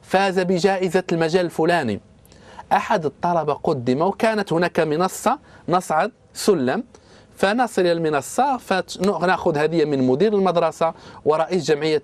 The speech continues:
أولياء وآباء الأولاد، فنأخذ الجائزة. فكنا نصعد سلم، تخيلوا يمكن حوالي سبعمائة طالب كلهم صعدوا إلى المنصة، من يأخذ كلهم هدايا، كتب وهدايا، أغلب الهدايا كانت عبارة عن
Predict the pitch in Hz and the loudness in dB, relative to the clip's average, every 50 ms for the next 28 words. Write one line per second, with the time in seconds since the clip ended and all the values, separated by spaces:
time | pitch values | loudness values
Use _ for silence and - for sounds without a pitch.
0 | - - - 139 135 139 147 151 151 151 160 156 113 127 139 131 143 143 135 147 | -4 -2 -2 0 0 0 -2 0 0 2 0 0 0 0 2 2 2 2 2 0
1 | 139 120 107 113 117 117 120 123 107 95 - - - _ _ _ - - - _ | 0 0 0 2 2 2 2 2 0 0 -6 -12 -20 _ _ _ -20 -20 -20 _
2 | - - - - - - 220 254 254 202 - - 196 165 151 - - _ - 147 | -20 -20 -20 -10 -2 0 0 0 0 0 0 0 -2 -2 -4 -8 -14 _ -6 -2
3 | 139 151 143 120 104 101 98 90 - _ _ - - - - - - 185 190 - | 0 0 0 0 0 -4 -6 -8 -16 _ _ -20 -20 -20 -14 -6 -4 -4 0 0
4 | 277 285 294 262 233 233 214 - 185 175 165 - - - 160 131 113 104 95 98 | 0 0 0 0 0 0 -2 -2 -2 -4 -4 -4 0 0 0 2 2 0 -2 -4
5 | - - - - - - - 139 127 - 185 202 202 202 190 170 147 135 117 - | -6 -14 -20 -20 -12 -6 -4 -4 0 0 0 2 2 2 2 2 2 0 -2 -4
6 | - - - - - - - _ - - - 139 151 151 - - 151 139 - - | -12 -20 -20 -20 -20 -20 -20 _ -16 -6 -4 -2 -2 -2 -2 -4 -4 -2 0 0
7 | 160 180 185 170 143 - - 202 180 151 147 151 156 156 - 151 - - - 160 | 0 2 0 0 -2 0 -2 -2 -2 -2 -4 -4 -4 -4 -4 -6 -6 -4 -2 0
8 | 160 170 165 143 127 - - - - 214 196 180 175 175 160 147 160 147 127 - | 0 0 0 -2 -2 -4 -4 0 0 0 2 2 0 0 -2 -2 -4 -6 -4 -2
9 | - 175 147 156 147 147 139 131 131 120 120 113 107 98 90 - - - - - | -2 0 0 2 0 2 2 2 0 0 0 0 -2 -2 -6 -10 -12 -14 -14 -16
10 | - - - - - - - - - - 220 233 202 185 185 160 139 - 160 147 | -20 -20 -20 -20 -20 -20 -18 -8 -2 0 2 2 2 2 2 2 2 0 -4 -4
11 | - - 214 196 180 151 131 131 135 139 147 139 131 131 135 131 120 - - - | 0 0 0 2 0 0 0 0 2 2 2 2 4 4 4 2 0 -2 -4 -4
12 | 147 135 - - 143 139 131 131 127 139 139 135 127 139 147 143 143 147 - - | -4 -2 0 0 0 0 0 2 2 2 2 2 0 0 2 2 2 2 2 2
13 | 202 196 175 151 135 135 147 143 147 147 139 - 147 131 131 - 123 127 131 131 | 2 2 0 0 0 0 2 2 2 2 2 0 0 -2 0 -2 -2 0 0 0
14 | 127 120 123 131 | 0 0 0 -2